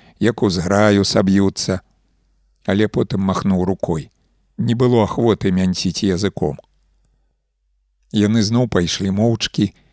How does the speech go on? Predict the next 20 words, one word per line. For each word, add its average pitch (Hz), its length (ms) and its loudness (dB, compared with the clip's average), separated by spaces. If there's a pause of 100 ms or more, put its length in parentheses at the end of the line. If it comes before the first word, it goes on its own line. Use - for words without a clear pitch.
(200)
і 120 140 -2
Мішку 117 400 0
зноў 101 260 2
пачало 98 460 -2
забіраць 98 560 0
на 95 160 -2
сон, 110 480 0 (400)
і 98 80 -2
яму 104 260 2
зноў 104 320 0
прыснілася 98 720 0
бібліятэкарка, 95 1200 0 (560)
і 104 140 0
Васька 95 400 0
чарговым 90 580 0
разам 98 380 2
вярнуў 90 400 0
да 95 160 -2
жыцця. - 480 -6 (1300)
«Анана!» 87 560 -4